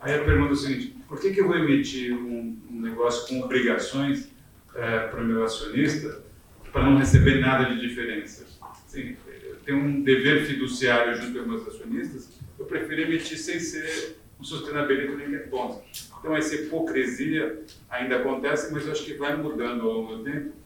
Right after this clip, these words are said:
porque vai tendo uma, uma questão que os organismos internacionais vão acabar imputando a responsabilidade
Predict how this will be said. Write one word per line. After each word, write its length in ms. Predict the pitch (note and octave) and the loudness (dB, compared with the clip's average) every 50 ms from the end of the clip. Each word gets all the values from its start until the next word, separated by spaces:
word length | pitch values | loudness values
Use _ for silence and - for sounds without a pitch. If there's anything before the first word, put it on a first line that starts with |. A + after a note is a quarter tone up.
| - - - - - - | -20 -20 -20 -20 -20 -16
porque 220 | - C3 - C#3 C#3 | -14 -4 0 0 2
vai 240 | C#3 C#3+ C#3+ C#3+ | 4 4 2 2
tendo 240 | C#3+ C#3+ C#3 C#3+ C#3 | 2 0 0 2 2
uma, 360 | C3+ B2+ - - A#2+ A#2+ A#2+ | 2 2 2 2 2 2 0
uma 200 | - B2 B2 A#2+ | -2 -4 -6 -6
questão 560 | B2+ B2+ - - - C#3 C#3 C3+ B2+ A#2+ A2+ - - - - - - - - - | -6 -8 -10 -8 -6 -4 -4 -2 -4 -6 -8 -12 -16 -20 -20 -20 -20 -20 -20 -18
que 460 | - C3 B2+ B2 B2 B2 B2 B2 B2 B2+ | -10 -6 -4 -2 -2 -2 -2 -4 -6 -6
os 100 | - - | 0 2
organismos 680 | C#3+ C#3 C#3 C3 - C3 D#3+ F3 - - E3 D3+ C3+ C3+ | 4 4 4 4 4 4 4 4 2 2 2 0 0 0
internacionais 760 | C3+ C3+ C3+ B2+ B2 B2 B2 B2 A#2 A2+ A#2 A#2+ C3+ C3+ C3+ | 0 0 -2 -2 -2 -4 -4 -6 -6 -4 -2 0 0 0 -2
vão 100 | C3+ C3 | -2 -4
acabar 380 | B2+ - C3 - C3 C3+ D3 D#3 | -4 -4 -4 -2 -2 -2 -2 -2
imputando 680 | D3 - C#3+ C#3 - C#3 - C3 B2 B2 A#2+ A2 - | -4 -4 -4 -6 -6 -4 -4 -4 -4 -2 -4 -4 -2
a 40 | C#3+ | -2
responsabilidade 1300 | C3+ B2+ - - C3+ B2+ - - C#3 B2 B2 A2+ A2 - - A#2 A#2+ C3+ - - A#2+ A#2+ B2 A#2+ A2 | -2 -4 -4 -6 -10 -12 -8 -6 -6 -6 -6 -6 -8 -8 -6 -4 -2 -2 -2 -2 -4 -6 -10 -12 -14